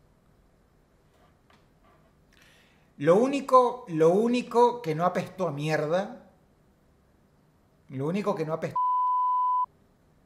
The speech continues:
esa noche fue Sir Anthony Hopkins, que francamente, búsquenlo,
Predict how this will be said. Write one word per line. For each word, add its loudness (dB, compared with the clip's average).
esa -4
noche -4
fue -8
Sir -6
Anthony -4
Hopkins, -10
que -10
francamente, -2
búsquenlo, -4